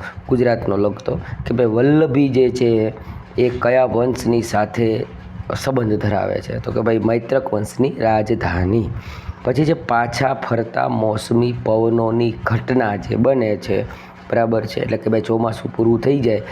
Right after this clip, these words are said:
અને ઈ પછી પાછા જે પવનો પાછા ફરે અને એના હિસાબે આપણને ઘણી વખત માવઠા અને વરસાદ જે છે શિયાળામાં જોવા મળતા હોય છે. તો એનું રીઝન શું છે? એટલે બહુ ભૂગોળમાંથી આ પ્રશ્ન પૂછી લીધો.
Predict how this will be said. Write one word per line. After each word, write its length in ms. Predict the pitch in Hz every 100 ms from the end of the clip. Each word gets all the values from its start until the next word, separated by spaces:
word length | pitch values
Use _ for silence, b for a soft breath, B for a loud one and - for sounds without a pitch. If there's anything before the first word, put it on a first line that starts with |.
| B B -
અને 260 | 110 113 -
ઈ 160 | 117 123 123
પછી 280 | 113 113 143
પાછા 420 | 131 113 - 113
જે 140 | 107
પવનો 440 | 107 113 123 127 117
પાછા 460 | - 101 110 139
ફરે 320 | 117 107 104 -
અને 380 | - 151 151
એના 140 | 131 131
હિસાબે 400 | 123 117 117 117
આપણને 300 | 110 113 113
ઘણી 260 | 113 120
વખત 280 | 113 107 -
માવઠા 320 | 107 113 110
અને 120 | 107 107
વરસાદ 500 | 104 110 113 110 110
જે 140 | 110
છે 160 | 107 117
શિયાળામાં 560 | - 120 110 98 101
જોવા 240 | 98 98 101
મળતા 340 | 107 - 104
હોય 360 | - 107 107 90
છે. 220 | - 120 B B B B B -
તો 140 | 123 -
એનું 340 | 117 131 127 113
રીઝન 380 | 127 127 123
શું 340 | 110 - 110 90
છે? 160 | 104
એટલે 420 | 101 - - - 127
બહુ 460 | 127 127 123 113
ભૂગોળમાંથી 760 | 107 - 135 143 123 113 110 110
આ 60 |
પ્રશ્ન 500 | 110 117 117 127 123 127 - -
પૂછી 280 | 135 131 110
લીધો. 320 | 101 -